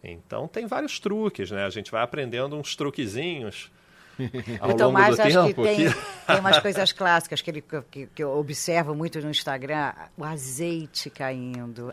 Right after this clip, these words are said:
Speaker 3: a
Speaker 1: Lógico.
Speaker 3: farinha sobre a massa,
Speaker 1: É. Aham.
Speaker 3: né? Quando você quando você borrifa alguma coisa, pegar isso,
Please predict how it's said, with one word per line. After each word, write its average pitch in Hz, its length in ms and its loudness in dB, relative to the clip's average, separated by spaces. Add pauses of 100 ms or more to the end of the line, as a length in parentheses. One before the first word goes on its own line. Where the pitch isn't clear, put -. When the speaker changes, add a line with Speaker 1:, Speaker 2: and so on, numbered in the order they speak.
Speaker 3:
a 160 80 6
Speaker 1:
Lógico. 180 160 0
Speaker 3:
farinha 180 800 4
sobre 147 360 -4
a 143 80 2
massa, 143 1040 -2
Speaker 1:
É. - 40 -6
Aham. 101 340 -2
Speaker 3:
né? 156 140 0
Quando 143 240 -6
você 139 500 -6 (340)
quando 185 140 0
você - 120 -2
borrifa 170 640 -2
alguma 147 320 -2
coisa, 147 560 -4 (300)
pegar 202 500 4
isso, 165 560 -4